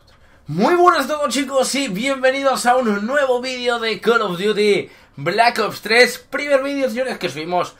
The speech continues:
al canal de este fantástico juego. Vais a tener, eh, durante la semana, pues, eh, un par o tres, eh, vídeos semanales de, de Black Ops tres. Es un juego, la verdad, es que me ha encantado desde la beta que lo probé.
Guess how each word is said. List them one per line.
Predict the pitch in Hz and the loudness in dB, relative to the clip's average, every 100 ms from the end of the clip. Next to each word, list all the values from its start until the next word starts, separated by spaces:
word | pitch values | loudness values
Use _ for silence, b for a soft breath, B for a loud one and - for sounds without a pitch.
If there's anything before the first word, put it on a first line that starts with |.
| b b | b b
al | 233 277 | 0 0
canal | 247 247 254 254 | 4 4 4 -2
de | 262 | -6
este | - 254 | -2 -2
fantástico | 240 220 208 202 233 233 214 180 170 | -2 -2 -2 -2 -4 -4 -6 -6 -4
juego. | 208 240 277 247 - b b | -2 0 2 0 -2 b b
Vais | - 190 | -4 -2
a | 214 | -2
tener, | 214 214 220 | -6 -6 -4
eh, | 208 196 | -4 -4
durante | 185 233 233 | -2 -4 -2
la | 226 | -8
semana, | 208 208 202 220 202 | -6 -8 -6 -8 -8
pues, | 190 214 220 202 | -8 -8 -8 -4
eh, | 180 185 | -4 -2
un | 202 | -4
par | 196 202 208 202 | -2 0 0 -2
o | 180 | -8
tres, | - 202 196 180 156 - | -8 -6 -4 -6 -8 -14
eh, | 147 147 143 139 139 139 | -10 -8 -8 -8 -6 -8
vídeos | 143 151 220 226 185 160 156 | -8 -6 -2 -2 0 -2 -4
semanales | 143 151 151 139 123 | -8 -6 -8 -10 -10
de, | 131 131 127 120 113 b b b | -6 -4 -4 -6 -14 b b b
de | 147 151 | -4 -4
Black | 156 190 190 | 0 0 0
Ops | 139 - | -6 -6
tres. | - 226 277 277 - B B | -2 4 4 2 -14 B B
Es | - 220 | -6 -2
un | 240 | -2
juego, | 190 196 | -2 0
la | 185 | 0
verdad, | 175 175 | 0 -2
es | 180 | -4
que | 170 165 156 | -2 -2 -2
me | 156 190 | -6 -8
ha | 214 | -6
encantado | 208 180 160 170 226 | 0 0 2 0 2
desde | 202 180 | 0 -4
la | 160 | -4
beta | 165 165 143 | -4 -4 -6
que | |
lo | 143 135 | -6 -6
probé. | 139 156 226 | -6 -4 -4